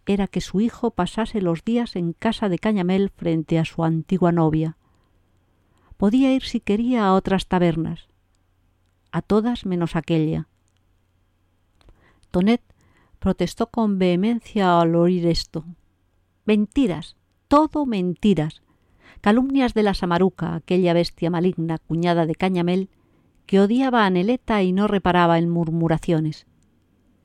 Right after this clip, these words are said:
Y Tonet decía esto con la energía de la verdad,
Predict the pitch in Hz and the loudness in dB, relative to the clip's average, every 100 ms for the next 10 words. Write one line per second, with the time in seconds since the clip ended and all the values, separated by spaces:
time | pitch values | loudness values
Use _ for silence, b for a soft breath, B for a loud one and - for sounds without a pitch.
0 | _ _ _ _ _ _ _ 170 - 165 | _ _ _ _ _ _ _ -8 -2 0
1 | 190 - _ _ _ _ - 175 - 254 | -2 -6 _ _ _ _ -4 -2 -2 -4
2 | 240 240 - 233 - 185 170 165 156 - | -4 -4 -4 -4 0 2 2 0 -2 -4
3 | 208 214 196 175 160 156 170 160 | -2 0 0 0 0 0 -2 -2